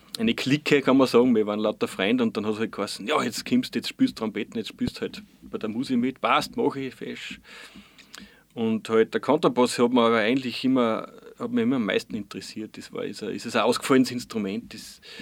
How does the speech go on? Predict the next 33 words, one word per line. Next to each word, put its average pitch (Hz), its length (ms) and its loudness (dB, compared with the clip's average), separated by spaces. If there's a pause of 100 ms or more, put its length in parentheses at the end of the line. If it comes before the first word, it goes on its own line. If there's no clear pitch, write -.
(600)
ich 104 180 -10
hab 113 140 0
halt 107 240 2
dann 104 180 -2
auch 101 160 0
mal 117 120 4
einen 110 100 0
Solisten 117 480 -4
gehört 113 240 2
und 113 120 2
hab 113 120 -2
bis 110 160 -4
dahin 113 220 4
nicht 120 160 4
gewusst, 120 300 -4
dass 113 160 2
man 107 120 0
eigentlich 104 240 -2
auf 113 120 -2
so 120 120 -2
einem 113 100 2
Ding 117 180 0
Solo 127 300 2
spielen 110 300 -4
kann. 104 200 -8
Und, 101 320 -8
und 104 220 -14
das - 160 -10
hat 104 100 -4
mich 117 120 2
nicht 135 140 8
mehr 151 140 6
auslassen. 147 520 0